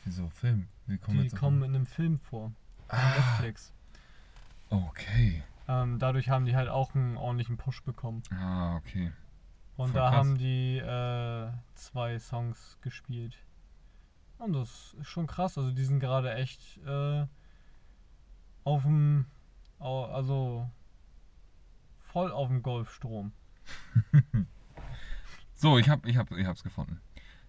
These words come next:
Speaker 1: Ich seh gerade, also es ist eigentlich mal ein Underground-Track gewesen. Jetzt mittlerweile, vielleicht war dieses Lied irgendwo in der Werbung, ähm, über eine Million, über eins Komma sechs Millionen monatliche Hörer, auf allen Liedern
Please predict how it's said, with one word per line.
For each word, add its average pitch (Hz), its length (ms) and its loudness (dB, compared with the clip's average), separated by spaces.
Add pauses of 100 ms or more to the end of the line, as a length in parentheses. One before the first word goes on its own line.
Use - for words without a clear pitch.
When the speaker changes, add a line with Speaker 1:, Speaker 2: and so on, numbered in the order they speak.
(100)
Speaker 1:
Ich - 140 -4
seh 127 160 4
gerade, 95 400 2
also 95 160 2
es 123 220 2
ist - 140 -6
eigentlich 180 240 4
mal 196 160 6
ein - 140 0
Underground-Track 95 920 0
gewesen. 95 500 0 (380)
Jetzt - 140 -4
mittlerweile, 147 640 4 (1500)
vielleicht 147 380 6
war 143 180 10
dieses 208 540 0
Lied 151 180 2
irgendwo 135 340 4
in 123 60 2
der 113 160 6
Werbung, 185 400 6 (380)
ähm, 131 320 6
über 131 240 4
eine 127 160 6
Million, 120 520 6 (120)
über 113 160 4
eins 131 200 4
Komma 120 200 2
sechs 117 180 -2
Millionen 107 300 4
monatliche 101 480 2
Hörer, 120 400 0
auf 98 180 -4 (220)
allen 107 320 4
Liedern 98 500 2